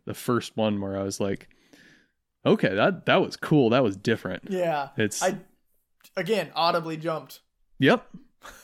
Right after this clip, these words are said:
Speaker 1: That's, uh, part
Speaker 2: That
Speaker 1: of the
Speaker 2: one
Speaker 1: Plexicon
Speaker 2: actually
Speaker 1: now.
Speaker 2: scared me. The, the, the flip thing was just like, "Oh, oh, look at that." But this
Speaker 1: Mm-hmm.
Speaker 2: one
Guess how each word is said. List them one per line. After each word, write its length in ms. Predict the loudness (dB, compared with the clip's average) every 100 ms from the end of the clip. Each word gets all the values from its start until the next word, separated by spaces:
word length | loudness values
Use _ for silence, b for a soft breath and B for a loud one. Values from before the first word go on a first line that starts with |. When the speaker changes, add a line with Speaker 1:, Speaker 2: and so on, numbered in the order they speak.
| B _ _
Speaker 1:
That's, 220 | -8 0
uh, 120 | 2 4
part 180 | 4
Speaker 2:
That 100 | 6
Speaker 1:
of 40 | 6
the 40 |
Speaker 2:
one 60 | 6
Speaker 1:
Plexicon 20 |
Speaker 2:
actually 180 | 2 0
Speaker 1:
now. 40 | 0
Speaker 2:
scared 580 | -2 -4 -2 0 -2 -4
me. 200 | -10 -6
The, 460 | 0 2 2 -2 -6
the, 280 | -8 -8 -16 _ _ -6
the 120 | -4
flip 300 | -2 -2 -2
thing 340 | -2 -4 -4 -6
was 160 | -8
just 240 | -8 -10 -6
like, 300 | -6 -6 -14 _ _ _ _ _ _ _ _ 8
"Oh, 380 | 12 12 8 -4 -20 -16 -14 -14 0
oh, 140 | 2 4
look 160 | 4
at 100 | 4 4
that." 340 | 4 4 0 -14 _
But 140 | 2 6
this 100 | 6
Speaker 1:
Mm-hmm. 80 |
Speaker 2:
one 60 | 4